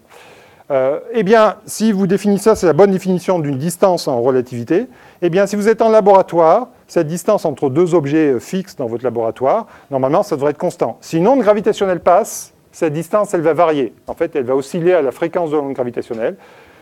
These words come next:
Et, euh, cette va-, la, le facteur de variation, donc c'est un nombre sans dimension, petit h,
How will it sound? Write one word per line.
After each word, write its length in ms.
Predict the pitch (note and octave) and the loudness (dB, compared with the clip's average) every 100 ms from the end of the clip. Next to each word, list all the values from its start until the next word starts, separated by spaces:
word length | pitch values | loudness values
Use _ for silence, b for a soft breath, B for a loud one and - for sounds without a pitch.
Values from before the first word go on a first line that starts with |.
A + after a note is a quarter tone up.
| B | B
Et, 200 | D#3+ F3+ | 0 2
euh, 960 | G3 D#3+ C#3 C#3 C3+ C3+ C3 C3 C3 C3+ | 2 2 4 4 4 4 2 2 2 0
cette 200 | B2+ E3+ | 0 0
va-, 160 | E3+ G#3 | 2 2
la, 380 | E3 D#3 D3 C#3+ | 2 4 4 2
le 100 | D3 | 0
facteur 360 | G#3+ G#3+ A3 | 0 2 0
de 60 | F3+ | 2
variation, 520 | E3+ D#3 D3+ F3 G#3+ | 2 2 0 -2 -4
donc 200 | F#3+ D3 | -6 -6
c'est 60 | D3+ | -4
un 40 | |
nombre 200 | C#3+ C#3 | -4 -4
sans 120 | F#3 | -2
dimension, 420 | E3+ D#3+ D3+ F3 | -2 -2 -4 -6
petit 260 | E3+ F3 D#3+ | -4 -6 -6
h, 340 | D#3 D3 - | -4 -4 -6